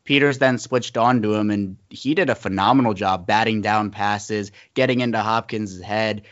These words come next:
Peters has been an extremely valuable addition to this team ever since he was acquired in week seven. Since joining the Ravens, I mean, through week seven to ten, not including that Texans game, Marcus Peters had the best grade among the cornerbacks in the N F L, among any cornerback in the N F L, uh, with a minimum of fifty snaps.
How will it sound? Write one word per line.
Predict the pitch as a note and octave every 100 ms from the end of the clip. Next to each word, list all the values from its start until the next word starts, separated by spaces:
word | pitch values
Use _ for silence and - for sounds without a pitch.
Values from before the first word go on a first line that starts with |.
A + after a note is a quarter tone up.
| _
Peters | - F#3+ A3+ G#3+
has | D#3+
been | C#3+ C#3+
an | B2+
extremely | - - D3 D3+ A#2
valuable | G#2 A2 G2 G2+ G2+
addition | F#2+ F#2 F#2+
to | F2+ F#2
this | F#2
team | - F#2+
ever | F#2 F#2+
since | F#2 G2
he | F#2+
was | F2+
acquired | F#2 A#2 A#2+ G#2+ G#2 - - _
in | - G#2 G#2+ -
week | A2 G2
seven. | - D3+ B2 G#2 G#2 - _
Since | - F3+ E3+
joining | F3+ G3+ F#3+
the | C#3
Ravens, | A2 A#2 A2 G#2 G2+
I | G#2
mean, | G#2 G#2+ G#2
through | C#3+
week | D3 -
seven | D#3 C#3 C#3
to | A2+
ten, | - B2+ A#2
not | C3+ F3
including | D#3 C#3+ C3
that | A2 -
Texans | A2+ A2+ A2 F#2
game, | G2+ G2 F#2+ F#2+ - _
Marcus | C#3 D3 D3
Peters | C#3+ C3 B2
had | B2+
the | A#2
best | G2+ B2 -
grade | A#2 A2+
among | G#2+ G#2 G#2
the | G2
cornerbacks | - G2 G2 F#2+ F#2 F2+ -
in | G#2+ G#2
the | G2+
N | F#2+
F | F#2+
L, | F#2+
among | F#2 G#2+ A#2+ -
any | E3 D#3
cornerback | - G2+ F2+ E2+ -
in |
the | F#2
N | F2+
F | F#2 F#2+
L, | F#2 -
uh, | D#2
with | G#2
a | G#2+
minimum | G#2+ G#2+ G#2
of | F#2+ G2
fifty | A#2 - F2+
snaps. | - G2+ G#2 -